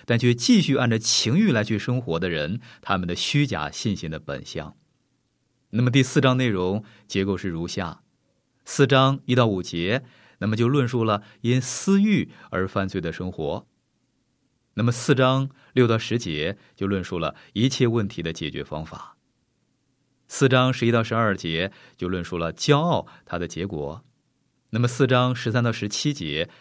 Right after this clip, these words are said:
就论述了不顺从神的一些的行为。雅各在四章一到五节，他就指出啊，圣徒应该警戒的罪恶呢，有以下的三点：第一，就是按着私欲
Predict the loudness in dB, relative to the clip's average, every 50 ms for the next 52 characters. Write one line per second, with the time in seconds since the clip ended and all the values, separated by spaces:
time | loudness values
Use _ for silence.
0 | _ _ -8 -6 -4 -4 -4 -4 -6 -6 -4 -4 -4 -4 -6 -10 _ _ _ _
1 | -2 -2 0 2 0 0 0 -2 -6 -8 -6 -6 -4 -4 -2 -2 -2 -2 -4 -4
2 | -8 _ _ -12 -10 -8 -8 -8 -8 -8 -10 -10 -10 -10 -8 -8 -8 -10 -10 -12
3 | -14 -18 _ _ _ _ _ _ _ _ _ _ _ _ _ _ _ _ _ _
4 | _ _ 0 4 6 6 6 6 4 4 2 2 2 0 2 2 4 4 2 2
5 | 2 2 0 0 -2 -4 -4 -4 -2 -2 -2 -2 -4 -6 -14 -20 -20 -20 -10 -6
6 | -2 -2 -2 -2 -2 -4 -8 -8 -8 -4 -2 -2 -2 -2 -4 -10 _ _ _ -14
7 | -12 0 2 4 4 4 4 2 2 2 4 4 4 4 4 4 2 0 -2 -4
8 | -4 -4 -2 -2 -2 -2 -2 -2 -2 -2 -2 -2 -4 -6 -6 -8 -10 -14 -20 -20
9 | -18 _ -6 -6 -4 -4 -4 -6 -6 -6 -6 -8 -8 -8 -6 -6 -6 -4 -6 -6
10 | -8 -8 -10 -12 -12 -14 -16 -18 _ _ _ _ _ _ _ _ 0 2 2 2
11 | 2 2 2 2 2 0 -2 -2 -4 -6 -12 -20 -16 -4 0 0 2 2 2 0
12 | -2 -4 -6 -4 0 2 2 4 4 4 2 2 -2